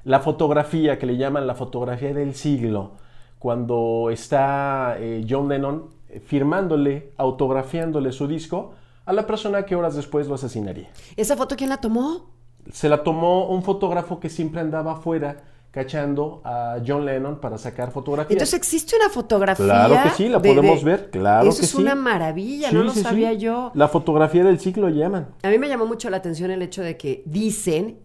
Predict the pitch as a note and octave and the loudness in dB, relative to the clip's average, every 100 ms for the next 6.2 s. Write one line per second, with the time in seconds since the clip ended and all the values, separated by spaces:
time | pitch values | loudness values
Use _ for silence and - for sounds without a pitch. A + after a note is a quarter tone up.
0 | - F3+ F3 A3+ G3+ D#3 C3+ E3 E3 D#3+ | -4 -2 0 0 0 -2 -4 -6 -6 -8
1 | - - F3+ F3+ - C#3+ - - D#3 D3+ | -10 -6 -6 -6 -10 -10 -10 -10 -10 -10
2 | D#3+ D#3 D3 D#3+ F3+ F#3+ F3 F3+ D3+ G3+ | -8 -8 -6 -6 -2 -4 -4 2 4 6
3 | G3+ F3+ F#3 F3+ D#3+ D3 - C3 A#2+ G#2+ | 4 4 4 2 0 -2 -6 -8 -6 -8
4 | F#2 - - - - D3+ C#3 - C#3 C#3 | -10 -14 -20 -18 -10 -8 -8 -10 -6 -2
5 | D3+ D#3 C3+ A#2 G#2 E3 E3 E3 D#3 D#3 | 2 2 0 -2 -4 -2 -2 -4 -6 -4
6 | D3 C#3 | -2 -2